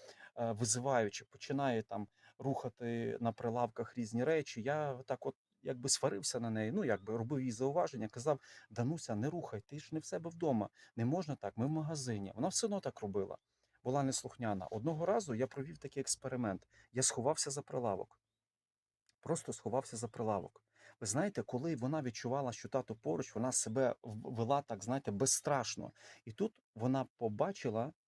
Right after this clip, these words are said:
що мене нема. Вона починає очима мене шукати, а мене ніде нема. Вона пішла, заглянула за прилавок, а я переховався в інше місце.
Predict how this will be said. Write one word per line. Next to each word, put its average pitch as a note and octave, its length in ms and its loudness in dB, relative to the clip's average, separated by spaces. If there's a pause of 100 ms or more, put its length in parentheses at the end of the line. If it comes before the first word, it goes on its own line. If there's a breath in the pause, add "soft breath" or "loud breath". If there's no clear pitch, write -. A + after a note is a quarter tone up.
(220)
що - 240 0
мене C#3 220 4
нема. C3 320 2 (640)
Вона D3 200 2
починає D#3+ 380 0
очима D#3 340 0
мене C3 200 4
шукати, - 480 -4
а - 80 2
мене A#2 220 4
ніде C#3+ 240 2
нема. C#3+ 340 2 (380 loud breath)
Вона C3 200 6
пішла, D#3 300 2
заглянула C#3 520 2
за B2+ 140 2
прилавок, A#2 580 4
а - 60 0
я A#2+ 160 2
переховався B2 600 2
в - 20 0
інше C3 240 -2
місце. - 340 2